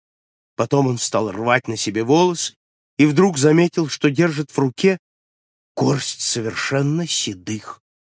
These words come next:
волос. В ту же минуту внезапно он почувствовал, как задрожали у него колени,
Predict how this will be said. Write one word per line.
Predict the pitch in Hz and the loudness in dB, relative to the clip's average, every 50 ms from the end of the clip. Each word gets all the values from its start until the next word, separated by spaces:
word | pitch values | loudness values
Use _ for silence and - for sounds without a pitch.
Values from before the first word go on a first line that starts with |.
| _ _ | _ _
волос. | - 101 107 120 127 135 123 95 - - - - - - _ _ _ _ _ _ _ _ _ _ _ _ _ _ - | -12 -8 -6 -6 -4 -6 -6 -8 -10 -12 -14 -14 -16 -20 _ _ _ _ _ _ _ _ _ _ _ _ _ _ -16
В | - - | -6 2
ту | - 165 | 2 4
же | 151 160 170 | 4 6 6
минуту | 170 170 185 196 190 - 170 | 6 6 4 2 0 0 -2
внезапно | 165 175 175 160 143 190 190 - - 202 190 | 2 2 2 4 4 4 2 2 2 0 0
он | 180 160 | 0 2
почувствовал, | - 175 147 - - 214 175 - - 170 147 139 - _ _ _ _ - | 0 -2 -2 0 0 -2 0 2 2 2 4 2 0 _ _ _ _ 0
как | - 170 160 | 2 2 2
задрожали | 135 180 196 175 190 190 185 160 196 220 220 190 | 4 2 2 4 4 4 4 6 4 4 4 4
у | 185 180 | 4 4
него | 175 175 175 175 180 | 4 2 2 2 2
колени, | - - 151 160 165 180 214 254 247 233 240 | 0 2 0 2 4 4 4 4 2 2 0